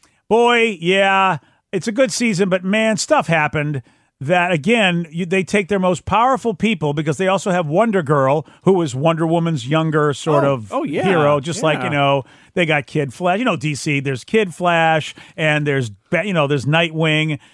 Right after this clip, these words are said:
Speaker 1: you know, so all the younger versions of the main hero,
Speaker 2: It's like
Speaker 1: so that the
Speaker 2: Muppet,
Speaker 1: teens
Speaker 2: it's,
Speaker 1: will dig it.
Speaker 2: it's like Muppet Babies, but just for the D C Justice League.
Speaker 1: Exactly.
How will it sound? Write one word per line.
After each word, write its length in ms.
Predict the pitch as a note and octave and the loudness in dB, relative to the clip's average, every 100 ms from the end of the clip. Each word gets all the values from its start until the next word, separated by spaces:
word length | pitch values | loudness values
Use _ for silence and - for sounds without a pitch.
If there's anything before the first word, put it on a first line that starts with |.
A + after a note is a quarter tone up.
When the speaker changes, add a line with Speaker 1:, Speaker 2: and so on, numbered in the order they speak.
| _ | _
Speaker 1:
you 100 | D#4+ | -4
know, 140 | C#4 A#3 | 0 0
so 180 | B3+ | 2
all 140 | C4 A#3+ | 2 2
the 80 | G#3 | 2
younger 340 | G3+ G3+ F3+ | 2 2 0
versions 400 | E3 E3+ C3+ D#3+ | 0 0 -2 0
of 140 | D3+ | 0
the 80 | C3 | 0
main 260 | C#3+ C#3 C3+ | 0 0 0
hero, 220 | C#3 A#2+ B2 | 0 0 0
Speaker 2:
It's 40 | |
like 100 | B2 | 0
Speaker 1:
so 80 | D3 | 0
that 140 | D#3+ | 0
the 60 | D#3+ | 0
Speaker 2:
Muppet, 80 | - | 0
Speaker 1:
teens 260 | G3 F3 C#3 | 2 2 0
Speaker 2:
it's, 40 | |
Speaker 1:
will 80 | C#3+ | -2
dig 220 | B2+ A#2+ | -2 -4
it. 100 | C3 | -6
Speaker 2:
it's 120 | D3+ G3 | -4 -4
like 120 | F3+ | -2
Muppet 360 | D3+ - C3+ | 0 0 -2
Babies, 320 | A#2+ B2 A#2+ A#2 | 0 -2 -2 -4
but 180 | A#2+ | -6
just 200 | A2 B2+ | -4 -4
for 100 | C3 | -4
the 100 | A#2 | -4
D 200 | A2+ A#2+ | -4 -4
C 180 | A#2 A2+ | -4 -6
Justice 400 | A2 A2 - C#3 | -8 -8 -4 -2
League. 140 | C#4+ - | 0 2
Speaker 1:
Exactly. 680 | D3 D3+ C3 C3 A#2+ G#2 | 2 0 -2 -8 -12 -10